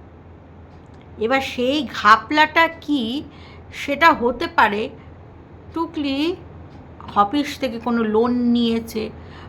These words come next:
বা কোনো লোন দেওয়ার ব্যবস্থা করে দেবে, কিছু বি কিছু করে দেবেই। হুম, কিংবা হয়তো বামুনের সাথে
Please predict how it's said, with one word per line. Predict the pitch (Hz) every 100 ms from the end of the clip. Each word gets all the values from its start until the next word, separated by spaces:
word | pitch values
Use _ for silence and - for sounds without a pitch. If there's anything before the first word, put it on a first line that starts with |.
| -
বা | 220
কোনো | 226 240 247
লোন | 220 214 254 277
দেওয়ার | 277 277
ব্যবস্থা | 240 226 247 254 -
করে | 240 247 233
দেবে, | 226 233 240
কিছু | - 415 415 453
বি | 440 440
কিছু | 392 339 359
করে | 339 269 262 277
দেবেই। | 202 208 202 233 196 - - - - - - - - -
হুম, | 285 339 269 185 - - - - -
কিংবা | 311 330 339 269 196 175 - - - -
হয়তো | 247 269 311
বামুনের | 214 220 269 311 311
সাথে | - 294 285